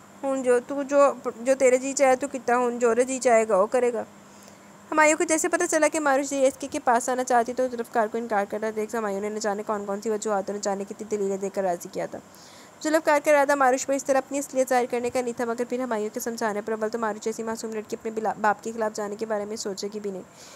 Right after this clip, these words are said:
और अगर ऐसा कोई इतराज़ जाहिर किया तो इसको यहाँ से निकलने नहीं दिया जाएगा। हमायूं बस किसी सूरत चाहता था कि मारुश इसकी आंखों के सामने इसके करीब आ जाए। जिस दिन से इसने मारुश को देखा था इसकी बेपनाह हुस्न इसकी नींदें उड़ा दी थी। मारुश के आने के बाद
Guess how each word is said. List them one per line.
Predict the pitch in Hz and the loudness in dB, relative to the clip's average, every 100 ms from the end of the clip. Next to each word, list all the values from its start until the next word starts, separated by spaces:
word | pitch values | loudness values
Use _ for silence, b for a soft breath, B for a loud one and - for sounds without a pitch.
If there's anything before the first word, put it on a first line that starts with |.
| B B | B B
और | 302 | 2
अगर | 311 | 6
ऐसा | 302 311 | 6 4
कोई | 349 | -2
इतराज़ | 349 320 294 294 | -2 4 4 4
जाहिर | 277 269 | 2 2
किया | 294 | 0
तो | 302 | -2
इसको | 294 - | -4 -4
यहाँ | 277 247 | -2 -2
से | 262 | -2
निकलने | 254 240 247 269 | -4 -4 -2 -2
नहीं | 285 | -2
दिया | 277 254 | 0 2
जाएगा। | 254 226 233 247 B B B B B B - - - - - - - | 2 0 -4 -8 B B B B B B -20 -20 -20 -20 -20 -20 -8
हमायूं | 294 269 277 | 0 2 2
बस | 294 | -2
किसी | - 285 | -4 -6
सूरत | 285 285 | 0 0
चाहता | 285 233 240 | 2 0 0
था | 254 | -4
कि | 269 | -2
मारुश | 233 214 240 | -2 -2 -4
इसकी | - 220 | -4 -4
आंखों | 202 208 | -4 -6
के | 240 | -8
सामने | 233 202 202 | -6 -6 -8
इसके | 208 233 | -8 -8
करीब | 196 185 196 | -6 -4 -4
आ | 180 | -4
जाए। | 196 | -6
जिस | 208 208 | -8 -6
दिन | 214 | -6
से | 226 | -6
इसने | 233 240 | -6 -4
मारुश | 220 208 - | -4 -6 -6
को | 220 | -6
देखा | 220 214 | -6 -6
था | 214 | -8
इसकी | - 214 | -8 -8
बेपनाह | 196 196 202 | -6 -6 -8
हुस्न | 208 196 196 | -8 -10 -10
इसकी | 196 202 | -8 -8
नींदें | 190 190 | -6 -6
उड़ा | 190 185 | -4 -6
दी | - 208 | -8 -14
थी। | 202 B B B B B 277 | -16 B B B B B 0
मारुश | 277 294 | 2 2
के | 330 | -2
आने | 302 285 285 | 0 0 -2
के | 294 | -2
बाद | 277 285 | -2 -2